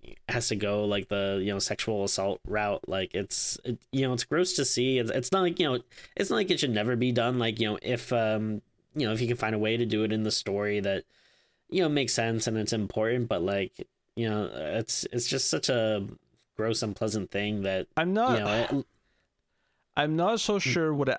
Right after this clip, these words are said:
Speaker 2: added to this movie, especially since
Speaker 1: I
Speaker 2: it's not, it doesn't get brought up until the end, and there's nothing from before
Speaker 1: Yeah.
Speaker 2: it that makes me think,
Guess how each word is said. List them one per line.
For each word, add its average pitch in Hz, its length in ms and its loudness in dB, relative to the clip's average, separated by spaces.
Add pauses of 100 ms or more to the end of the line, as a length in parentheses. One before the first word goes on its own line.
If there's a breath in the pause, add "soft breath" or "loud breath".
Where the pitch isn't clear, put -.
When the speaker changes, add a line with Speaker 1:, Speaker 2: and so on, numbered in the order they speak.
Speaker 2:
added 110 400 2
to - 120 -4
this 95 280 -2
movie, 85 260 -2
especially 185 480 0
since 170 240 0
Speaker 1:
I - 20 4
Speaker 2:
it's 147 160 -2
not, 139 180 0
it 135 60 0
doesn't 151 220 0
get 139 100 0
brought 127 180 0
up 131 100 -4
until 117 220 0
the 101 160 2
end, 107 200 2
and 117 100 0
there's 135 160 -2
nothing 185 380 0
from 156 180 -2
before 123 180 0
Speaker 1:
Yeah. 127 260 4
Speaker 2:
it 117 80 -2
that 120 80 0
makes 120 280 0
me 117 120 -2
think, 107 460 -4